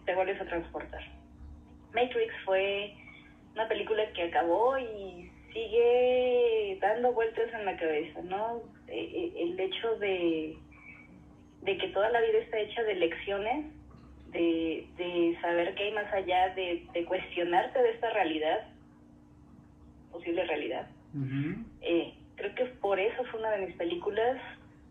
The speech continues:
Speaker 1: que aún conservo como mi favorita.
Speaker 2: Claro. Y que aparte envejeció, ha envejecido muy bien, o sea, realmente es un tema que,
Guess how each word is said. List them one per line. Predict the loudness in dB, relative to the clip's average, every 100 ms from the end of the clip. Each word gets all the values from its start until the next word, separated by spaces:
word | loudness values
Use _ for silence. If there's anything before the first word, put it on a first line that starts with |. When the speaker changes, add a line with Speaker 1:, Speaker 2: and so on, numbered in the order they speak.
| -20 -20 -20 -20 -20 -14 -4
Speaker 1:
que | 0
aún | 2 0 -2
conservo | -4 -4 -4 -4 -4
como | -6 -6 -6
mi | -6
favorita. | -6 -4 -2 -4 -6 -16 -18 -20 -20 -20 -20
Speaker 2:
Claro. | -16 -10 -10 -10 -16 -20 -20 -20 -20 -20 -20 -20 -20 -10
Y | -6 -2
que |
aparte | -2 -2 0 2
envejeció, | 4 4 2 -2 4 6 6 4 -4 -14 -6
ha | 2
envejecido | 4 4 2 -2 2 4
muy | 4 4
bien, | 4 4 4 2
o |
sea, | 0 0 0 0 -4 -12 -20 -20 -20 -20 -20 -20 -20 -20 -10
realmente | -2 2 2 2 2 2 4 4
es | 4 2
un | 2 4
tema | 4 6 4 2 2
que, | 2 2 2 -2